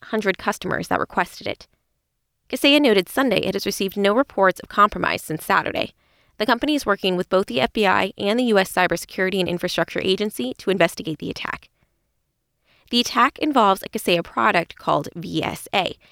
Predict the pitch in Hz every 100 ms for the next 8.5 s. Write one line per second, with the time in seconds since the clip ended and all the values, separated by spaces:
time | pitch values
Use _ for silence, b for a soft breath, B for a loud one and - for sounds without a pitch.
0 | b b 196 190 - 180 170 175 269 254
1 | 180 208 180 - 185 175 - - 190 185
2 | - 202 170 156 160 185 170 226 262 226
3 | 180 170 - - 214 190 196 214 269 240
4 | 180 180 180 - 247 - - 170 165 170
5 | - - 220 240 202 208 202 196 208 -
6 | 185 185 175 160 - 165 165 - - -
7 | 139 - - - - 180 - - - -
8 | - - - -